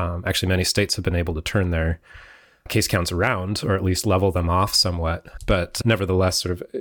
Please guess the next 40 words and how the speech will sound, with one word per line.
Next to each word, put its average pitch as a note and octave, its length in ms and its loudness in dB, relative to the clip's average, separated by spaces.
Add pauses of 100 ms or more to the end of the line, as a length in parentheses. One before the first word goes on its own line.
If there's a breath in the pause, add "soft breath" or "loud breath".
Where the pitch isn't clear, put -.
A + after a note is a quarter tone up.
averaged A2 380 0
across G2 320 -2
the - 60 -6
country, G2 320 0
they're E2+ 140 0
going F2 320 2
up. F#2 240 0
And F#2 100 -2
so F#2+ 140 0
that's, E2+ 280 0
that's, - 360 0
again, G2 280 2
continuing E2 480 2
to E2 60 2
lead D#2+ 300 2
to D#2 200 2
these D#2 180 0
increases D#2+ 500 -2
in E2 80 -4
deaths. - 400 -2
And E2+ 240 -4 (600 loud breath)
that A2 280 0
will F#2+ 520 4
probably A#2 600 6
continue A#2 1040 2
for - 160 0
the F#2+ 80 4
next G2 280 0
couple G2 280 0
of E2+ 100 0
weeks, A2+ 320 2
because G2 280 0
in F#2 80 0
a F2 40 2
way, F#2+ 160 4
those F2+ 240 2
are F#2+ 100 2
already F2 320 2
sort E2 200 -2
of E2 200 -6